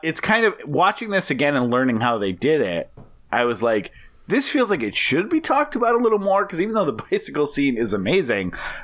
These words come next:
uh, there was probably no risk of Jim Henson and Frank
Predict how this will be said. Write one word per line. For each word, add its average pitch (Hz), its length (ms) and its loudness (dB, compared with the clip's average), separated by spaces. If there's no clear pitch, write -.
uh, 139 320 4
there 143 180 2
was 151 120 2
probably 233 340 0
no 143 160 0
risk 131 320 0
of 127 100 0
Jim 131 220 0
Henson 135 320 0
and 110 180 -2
Frank 127 240 0